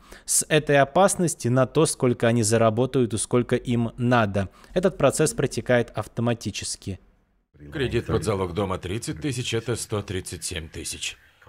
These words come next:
Speaker 2: Коммунальные траты, допустим, две штуки в месяц.
Speaker 1: Интересная деталь.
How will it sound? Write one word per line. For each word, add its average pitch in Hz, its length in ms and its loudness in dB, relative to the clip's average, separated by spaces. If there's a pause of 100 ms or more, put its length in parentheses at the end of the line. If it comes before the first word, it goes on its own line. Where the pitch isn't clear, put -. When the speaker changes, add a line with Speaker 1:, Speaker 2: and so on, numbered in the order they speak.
(220)
Speaker 2:
Коммунальные 107 580 -4
траты, 98 420 -4 (540)
допустим, 131 640 -2
две 95 220 -2
штуки 95 300 -6
в 80 100 -6
месяц. - 440 -10 (600)
Speaker 1:
Интересная 135 720 2
деталь. 151 540 4